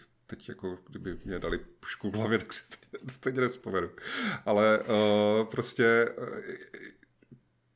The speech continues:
těch šest minut je jako jeden velký světelný bordel, je to jak někde na diskotéce, všude tam blikají nějaký neony, protože celý je to jako o tom, že po sobě teda, eh,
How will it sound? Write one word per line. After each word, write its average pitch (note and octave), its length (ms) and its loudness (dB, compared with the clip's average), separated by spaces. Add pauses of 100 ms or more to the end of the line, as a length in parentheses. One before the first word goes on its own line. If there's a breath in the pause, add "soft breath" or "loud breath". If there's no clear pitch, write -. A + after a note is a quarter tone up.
(400)
těch B2+ 180 -2
šest C3+ 300 -2
minut B2 260 2
je B2 60 6
jako A#2 200 2
jeden A#2+ 240 4
velký A#2+ 320 2
světelný A#2 460 0
bordel, A2+ 320 0
je F2+ 60 0
to G2 120 -2
jak F#2+ 120 0
někde G2 160 -2
na G#2 60 2
diskotéce, G2+ 500 -4
všude G2 220 -6
tam G2+ 140 0
blikají G2 300 -2
nějaký F#2 320 -2
neony, G#2 320 0
protože E2+ 340 -10
celý F2+ 240 -6
je F2 60 0
to F#2 160 -6
jako F2 220 -4
o F2+ 80 -6
tom, F2+ 200 -6
že F#2 60 -10
po - 120 -14
sobě F2 280 -6
teda, F2 440 0 (140)
eh, F2+ 300 -4